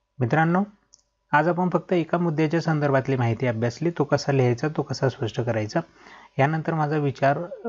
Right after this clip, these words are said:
पूर्ण आठ मुद्दे समोर घेऊन, ते आठ मुद्दे माहीत नसताना, उत्तर नसताना, अ, काही ठराविक वाक्य लिहून कशा पद्धतीने पूर्ण करता येऊ शकतात याविषयीची माहिती, अ, देण्याविषयीची आहे.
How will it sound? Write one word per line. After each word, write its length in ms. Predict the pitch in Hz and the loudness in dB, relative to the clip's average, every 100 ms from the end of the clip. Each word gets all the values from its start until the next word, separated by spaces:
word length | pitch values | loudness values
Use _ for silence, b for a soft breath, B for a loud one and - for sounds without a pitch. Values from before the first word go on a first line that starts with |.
| 202 - | -8 0
पूर्ण 300 | 160 160 175 185 | 0 2 0 0
आठ 340 | 151 160 170 175 | 2 2 2 0
मुद्दे 580 | 170 139 131 147 175 190 | 0 0 0 0 -2 -10
समोर 340 | - 139 143 139 | -2 2 2 4
घेऊन, 360 | 135 131 135 | 2 2 0
ते 140 | 131 147 | 0 2
आठ 280 | 131 - | 2 0
मुद्दे 440 | 139 131 123 131 135 - b b b _ | -2 0 2 2 0 -6 b b b _
माहीत 260 | 123 131 143 | 2 4 2
नसताना, 380 | 147 - 143 143 | -2 -2 0 2
उत्तर 320 | 131 127 147 | 2 0 -2
नसताना, 540 | 143 131 - 139 139 139 b b b b _ | 0 0 0 0 -2 -4 b b b b _
अ, 180 | 135 127 | 0 0
काही 480 | 123 123 113 151 156 - | 0 -2 2 0 0 -2
ठराविक 440 | 147 151 156 160 | 2 2 2 2
वाक्य 380 | 151 135 - 147 | 0 0 -2 -2
लिहून 280 | 135 135 143 | -2 -2 -2
कशा 260 | 139 127 143 | -4 -4 -2
पद्धतीने 460 | 147 139 135 139 | 0 0 0 0
पूर्ण 320 | 131 135 131 | 2 2 2
करता 320 | 131 131 117 131 | 0 -2 0 0
येऊ 120 | 123 | 0
शकतात 420 | 127 - 127 113 - B B B - | -2 -2 0 0 -2 B B B 0
याविषयीची 540 | 131 135 120 131 127 | 2 2 0 -2 0
माहिती, 380 | 139 120 113 180 202 _ _ _ _ - _ | -2 0 -2 -4 -6 _ _ _ _ -20 _
अ, 280 | 127 113 120 | 0 0 0
देण्याविषयीची 800 | 123 127 127 135 135 - 139 - | 2 4 4 2 0 2 0 2
आहे. 480 | 135 127 143 160 | 0 2 -2 -2